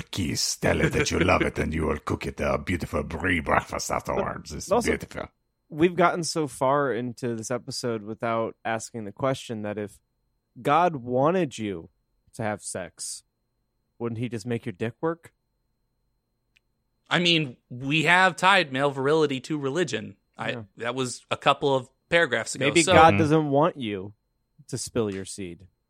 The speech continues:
Speaker 3: But that would imply that you can't fix it. And I don't think men, even in today's age, can handle the fact that they are permanently impotent.
Speaker 2: I
Speaker 3: So
Speaker 2: mean, look at Donald Trump.
Speaker 3: Yeah,
Speaker 2: Proves
Speaker 3: he
Speaker 2: your
Speaker 3: refuses
Speaker 2: point.
Speaker 3: to
Speaker 2: <laughs>
Speaker 3: acknowledge it, so,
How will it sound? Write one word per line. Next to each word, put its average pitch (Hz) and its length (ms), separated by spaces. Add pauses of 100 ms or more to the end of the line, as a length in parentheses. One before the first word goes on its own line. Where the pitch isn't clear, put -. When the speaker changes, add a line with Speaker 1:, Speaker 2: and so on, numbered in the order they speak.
(160)
Speaker 3:
But 208 200
that 240 220
would 302 140
imply 226 400
that 208 140
you 180 140
can't - 360
fix - 360
it. 120 200
And 127 100
I 170 100
don't 220 180
think 202 260
men, 180 560 (100)
even 262 340
in 247 100
today's 220 540
age, 160 500
can 147 160
handle 175 400
the 135 100
fact 127 360
that 131 140
they 139 140
are 120 100
permanently 123 680
impotent. 113 480 (920)
Speaker 2:
I 131 100
Speaker 3:
So 131 60 (120)
Speaker 2:
mean, 110 80
look 151 160
at 123 120
Donald 147 400
Trump. 170 400 (1600)
Speaker 3:
Yeah, 214 340
Speaker 2:
Proves 156 220
Speaker 3:
he - 60
Speaker 2:
your 165 60
Speaker 3:
refuses 180 440
Speaker 2:
point. - 40
Speaker 3:
to 220 120
Speaker 2:
<laughs> 214 40
Speaker 3:
acknowledge 214 400
it, 127 140
so, 135 440